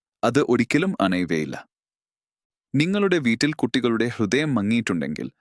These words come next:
അവരെ എന്റെ അടുക്കൽ കൊണ്ടുവരിക. അവരുടെ ഹൃദയം ശുദ്ധമാണ്, എന്നാൽ ലോകത്തിന്റെ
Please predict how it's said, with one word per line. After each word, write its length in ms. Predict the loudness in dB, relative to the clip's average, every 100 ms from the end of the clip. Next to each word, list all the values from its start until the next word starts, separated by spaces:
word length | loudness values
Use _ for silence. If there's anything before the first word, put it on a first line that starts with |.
| _
അവരെ 260 | -2 0 0
എന്റെ 320 | -2 -2 -2
അടുക്കൽ 340 | -2 -2 -2
കൊണ്ടുവരിക. 540 | -2 -4 -2 -4 -6 -10 -20 _ _ _ _ _ _ _ _ _
അവരുടെ 360 | -2 0 2 0
ഹൃദയം 420 | 0 0 2 0
ശുദ്ധമാണ്, 640 | -2 -4 -2 -2 -2 -6 -4
എന്നാൽ 380 | -2 0 0 0
ലോകത്തിന്റെ 500 | 0 0 -2 0 -2